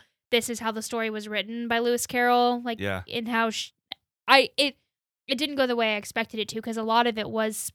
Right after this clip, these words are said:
Speaker 1: primarily in Great Britain. It
Speaker 2: Yep.
Speaker 1: wasn't in Wonderland, 'cause
Speaker 2: Yep.
Speaker 1: she gets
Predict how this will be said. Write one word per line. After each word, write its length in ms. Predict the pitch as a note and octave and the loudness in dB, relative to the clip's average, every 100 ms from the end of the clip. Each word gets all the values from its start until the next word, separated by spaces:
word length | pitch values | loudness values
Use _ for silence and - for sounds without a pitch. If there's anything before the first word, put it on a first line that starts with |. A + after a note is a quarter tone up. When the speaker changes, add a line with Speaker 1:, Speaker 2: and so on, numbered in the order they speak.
| - | -4
Speaker 1:
primarily 560 | - A#3 A3+ A3+ A3 A3 | -2 0 0 0 -2 -4
in 420 | A3 G#3+ G#3 G3+ _ _ _ - | -2 -2 -6 -10 _ _ _ -4
Great 200 | A3+ G3+ | -4 0
Britain. 320 | C#4+ D4+ G#3+ - | 0 0 -4 -8
It 140 | - | -4
Speaker 2:
Yep. 80 | A3 | 2
Speaker 1:
wasn't 280 | A3+ A#3 A3 | 2 2 -2
in 300 | G#3+ G#3 G#3 | -4 -6 0
Wonderland, 600 | A#3+ B3 F#3+ D#3+ A3+ - | 0 0 -4 -8 -10 -6
'cause 200 | B3+ A3 | -4 -2
Speaker 2:
Yep. 60 | |
Speaker 1:
she 120 | A#3+ | -2
gets 320 | A3+ G3+ - | -2 -2 -4